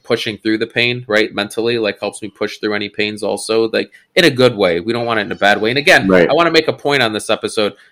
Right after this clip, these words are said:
Speaker 1: If you feel real pain, right? Like, real pain is okay to feel. We don't wanna numb all pains. Like, real pains you wanna feel so you can, you know, have some level of, like, "I gotta chill out and not, like,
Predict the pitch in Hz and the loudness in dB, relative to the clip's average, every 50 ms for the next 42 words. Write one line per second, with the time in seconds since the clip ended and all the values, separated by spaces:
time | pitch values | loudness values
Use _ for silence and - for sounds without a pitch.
0 | _ _ 117 123 - 180 180 - 175 135 110 98 101 107 135 147 156 147 123 110 | _ _ -12 -10 -10 -12 -4 0 0 0 0 0 -4 -2 0 2 4 4 4 2
1 | - - 131 123 117 104 92 82 87 87 _ _ _ _ - 107 110 120 - 107 | 0 0 0 0 0 0 -2 -4 -10 -16 _ _ _ _ 2 4 4 4 4 2
2 | 117 107 - - - 120 135 180 208 185 - - 175 151 151 139 123 113 117 113 | 0 0 -2 -10 -14 -4 -2 0 0 0 -2 -2 -2 -2 -2 -2 0 0 0 0
3 | 113 - 113 107 98 - - - 117 104 95 92 101 120 143 156 160 139 110 101 | 2 0 0 0 0 -4 -6 -4 -2 0 0 0 0 -2 -2 -2 -2 -4 -4 -6
4 | 98 98 104 107 113 110 107 101 98 - - 87 92 90 90 - _ 92 87 87 | -6 -4 -2 -2 -2 -2 -4 -6 -10 -8 -4 -2 0 -2 -2 -4 _ -6 -6 -6
5 | 82 90 - - 98 - _ 92 107 131 151 160 156 _ - 123 120 117 113 107 | -8 -10 -6 -8 -8 -8 _ -10 -6 -4 -4 -4 -4 _ -2 -2 0 0 -2 -6
6 | 101 - - _ _ _ _ _ _ _ 110 110 101 104 107 107 110 107 101 - | -10 -16 -18 _ _ _ _ _ _ _ -10 -8 -4 -2 -2 0 0 -2 -4 -4
7 | - 101 104 101 98 95 - - 101 98 95 98 95 _ 104 95 92 90 _ _ | -2 0 0 0 0 -2 -2 -6 -6 -6 -6 -8 -8 _ -10 -10 -10 -18 _ _
8 | _ 110 101 98 92 92 104 98 - - - - 113 107 104 98 101 101 - 98 | _ -8 -6 -6 -2 0 0 0 0 -4 -2 -2 -2 -2 0 0 0 0 0 0
9 | 98 95 92 - 98 95 92 92 90 - - _ _ - 104 - 95 92 85 82 | -2 -4 -4 -4 0 0 0 0 0 -4 -14 _ _ -4 -2 0 0 0 0 -2
10 | - - - - 92 80 80 76 80 82 82 - 71 76 80 80 80 80 73 - | -4 -6 -4 -4 -4 -2 0 0 0 0 -2 -4 -8 -10 -6 -6 -6 -6 -6 -10
11 | _ _ - 80 78 76 - - | _ _ -8 -8 -8 -8 -12 -20